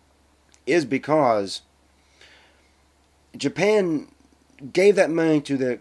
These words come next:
Korean gov-, excuse me, South Korean government,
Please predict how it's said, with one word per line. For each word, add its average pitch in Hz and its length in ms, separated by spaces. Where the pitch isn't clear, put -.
Korean 127 380
gov-, 143 360
excuse - 560
me, 98 260
South - 560
Korean 73 380
government, 73 380